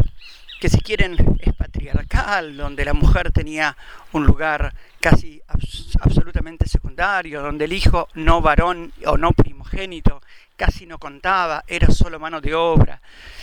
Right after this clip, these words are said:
No es esta la familia que se nos propone como imitar o asemejarnos. Llamativamente, lo que sí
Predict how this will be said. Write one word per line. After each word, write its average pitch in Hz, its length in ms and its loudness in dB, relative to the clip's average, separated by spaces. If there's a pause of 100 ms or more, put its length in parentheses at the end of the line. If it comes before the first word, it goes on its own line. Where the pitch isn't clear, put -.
(220)
No 220 80 -4
es - 140 4
esta - 400 0
la 160 100 -12
familia 175 540 -2
que 160 120 -2
se - 140 -2
nos - 160 2
propone 156 560 -4 (840)
como 151 420 -2
imitar 165 880 2 (440)
o 151 140 -6
asemejarnos. - 1120 -2 (1000)
Llamativamente, 214 1040 2
lo 156 220 -2
que - 140 0
sí - 440 -2